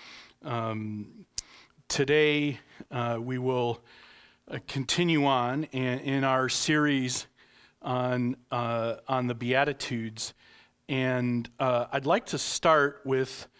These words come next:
you know, a recognition that as the, the,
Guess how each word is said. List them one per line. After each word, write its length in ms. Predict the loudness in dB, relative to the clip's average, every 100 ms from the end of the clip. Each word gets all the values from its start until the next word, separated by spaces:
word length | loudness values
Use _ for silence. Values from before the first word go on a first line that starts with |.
| -20 -20 _ -6
you 60 |
know, 220 | -4 -4 -6 -8
a 60 | -6
recognition 920 | -2 -2 -2 -2 0 0 0 0 0
that 300 | -2 -4 -6 -20 _ _ _ _ -20 -20 -14 -6
as 180 | -6
the, 360 | -2 -2 -2 -6 -12 -20 _ _ -10
the, 220 | -8 -8